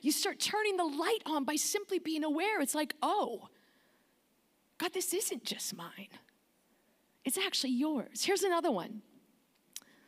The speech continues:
Here's another way we might be misthinking money. You'll be happy when you buy, and then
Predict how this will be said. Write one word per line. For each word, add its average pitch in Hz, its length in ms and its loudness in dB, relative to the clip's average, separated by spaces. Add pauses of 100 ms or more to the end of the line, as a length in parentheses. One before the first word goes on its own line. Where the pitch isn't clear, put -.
(220)
Here's 311 160 4
another 370 280 8
way 339 220 8
we 277 160 4
might 311 160 6
be 311 100 6
misthinking 320 760 2
money. 254 580 2 (400)
You'll 370 300 6
be 440 180 4
happy 330 720 4
when 359 440 4
you 330 220 6
buy, 254 800 6
and 233 140 2
then 196 180 0